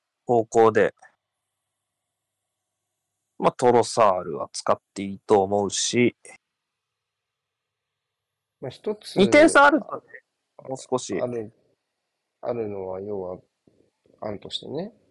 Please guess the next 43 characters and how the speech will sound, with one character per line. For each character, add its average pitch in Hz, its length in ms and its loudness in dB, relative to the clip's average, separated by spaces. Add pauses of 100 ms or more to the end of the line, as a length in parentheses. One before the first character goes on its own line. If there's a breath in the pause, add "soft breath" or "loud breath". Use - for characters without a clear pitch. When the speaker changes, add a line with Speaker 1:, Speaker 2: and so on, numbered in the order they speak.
(400)
Speaker 2:
ト 185 100 -10
ー 165 40 -6
マ 131 100 -4
ス - 140 -20
を - 20 -20
中 131 240 -12
盤 123 160 -6
に 104 80 -12
戻 101 320 -10
す。 - 160 -18 (2500)
し - 200 -20
て、 170 480 -4 (220)
例 107 80 -10
え 87 40 -12
ば 87 80 -16 (120)
ガ 104 200 -4
ブ-、 107 280 -16
ガ 104 100 -6
ブ 98 100 -10
リ 95 100 -8
エ 90 80 -10
ル 175 60 -14
入 170 120 -16
れ 180 100 -20
る - 40 -20
と - 360 -20
か。 - 60 -20 (2000)
Speaker 1:
ガ 175 100 4
ブ 247 80 8
リ 359 80 6
エ 339 80 8
ル 139 80 8
は 113 80 6
ま 113 100 4
た 117 140 2
入 117 80 4
れ 120 100 2
る 147 100 0
か 113 140 0
も 98 160 -4
ね。 104 480 -8 (3250)
Speaker 2:
難 113 420 -10
し - 160 -12